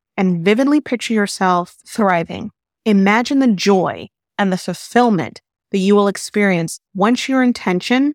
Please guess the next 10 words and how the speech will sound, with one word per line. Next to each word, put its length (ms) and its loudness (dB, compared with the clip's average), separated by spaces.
becomes 380 -4
a 60 -2
reality. 580 -4
That 220 -2
is 80 -4
so 400 0
powerful. 680 -6
I 60 -4
can't 280 -6
even 340 0